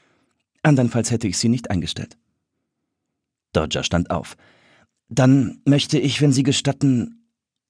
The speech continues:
Ihnen allen sagen, was morgen geschehen wird.“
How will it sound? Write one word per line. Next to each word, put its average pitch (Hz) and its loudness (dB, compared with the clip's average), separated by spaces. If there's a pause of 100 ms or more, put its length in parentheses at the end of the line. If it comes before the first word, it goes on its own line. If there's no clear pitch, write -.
(160)
Ihnen 147 4
allen 160 4
sagen, 147 0 (320)
was 120 0
morgen 135 6
geschehen 117 2
wird.“ 80 -10